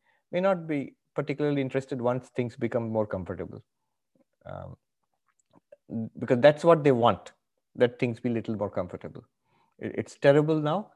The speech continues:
let it get easier. Uh, that, it's a long drawn process. And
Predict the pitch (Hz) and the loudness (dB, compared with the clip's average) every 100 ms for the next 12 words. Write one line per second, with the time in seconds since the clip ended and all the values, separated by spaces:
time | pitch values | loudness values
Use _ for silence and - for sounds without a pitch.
0 | _ 123 117 120 104 107 107 98 95 90 | _ -2 0 0 -2 -4 -4 -6 -6 -8
1 | 101 _ _ _ _ _ _ _ - - | -10 _ _ _ _ _ _ _ -10 -6
2 | 196 233 233 - - - 208 214 226 220 | 2 2 2 -8 -18 -6 2 4 4 0
3 | 202 196 196 160 147 - - _ _ _ | 0 0 -2 -6 -6 -14 -18 _ _ _
4 | _ _ _ _ _ _ _ _ _ _ | _ _ _ _ _ _ _ _ _ _
5 | _ _ _ _ _ _ _ _ _ _ | _ _ _ _ _ _ _ _ _ _
6 | _ _ _ _ _ _ _ _ _ _ | _ _ _ _ _ _ _ _ _ _
7 | _ _ _ _ _ _ _ _ _ - | _ _ _ _ _ _ _ _ _ -2
8 | 107 147 143 | 4 6 4